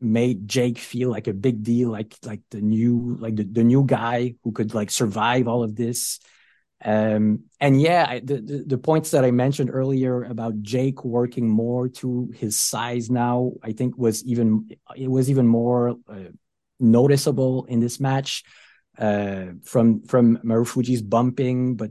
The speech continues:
also Jake's choice of offense. And, uh, yeah, the, it was just a kind of match that just builds and builds and builds. And, like, these, these, this final sequence was just insane with the place just going nuts.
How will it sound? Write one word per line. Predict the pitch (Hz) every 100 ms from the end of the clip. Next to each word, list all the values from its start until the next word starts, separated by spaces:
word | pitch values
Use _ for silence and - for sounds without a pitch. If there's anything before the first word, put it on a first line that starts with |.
| -
also | 107 110 127 104
Jake's | 104 117 120 - - - _
choice | - 117 120
of | 110
offense. | 101 120 - 151 143 147 - - - _ _ _ _ _
And, | 117 117 117 117 113 117
uh, | 113 113 107 107 - _ _
yeah, | 127 139 120
the, | 117 -
it | - -
was | 160 -
just | 139 160
a | 160
kind | 160 160
of | 131
match | 127 139 156
that | 143
just | 120 117 117
builds | 127 143 147 147
and | 123
builds | 127 135 135
and | 120 110
builds. | 123 127 131 -
And, | 131 113 107 120
like, | 120 113
these, | 113 117 -
these, | 131 113 107 - -
this | 113
final | - 127 135 139
sequence | - 131 - 117 -
was | 113
just | 101 104 - 131
insane | 110 - 123 127 127 123
with | 110 104
the | 110
place | - 123 123 120
just | 117 104
going | 120 123 107 104
nuts. | 120 123 - -